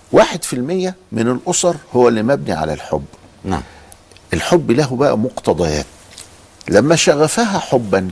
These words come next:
Speaker 1: كانت هي متجوزة.
Speaker 2: نعم.
Speaker 1: كان يجب عليها أن تكتم هذا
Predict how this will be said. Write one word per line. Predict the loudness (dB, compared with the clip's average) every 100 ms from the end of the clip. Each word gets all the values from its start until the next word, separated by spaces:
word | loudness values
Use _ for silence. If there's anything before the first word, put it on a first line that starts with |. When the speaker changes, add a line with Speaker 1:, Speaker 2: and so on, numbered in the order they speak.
| -6
Speaker 1:
كانت | -4 -4 -2 0
هي | 2
متجوزة. | 2 4 4 4 2 -2 -8 -8
Speaker 2:
نعم. | 0 0 0 -18 -20 _ 2
Speaker 1:
كان | 4 6
يجب | 6 4 2
عليها | 0 0 -2 -2 0 -2 -2
أن | -8 -8
تكتم | -10 -10 -4 0
هذا | 0 -2 0 0 0 -2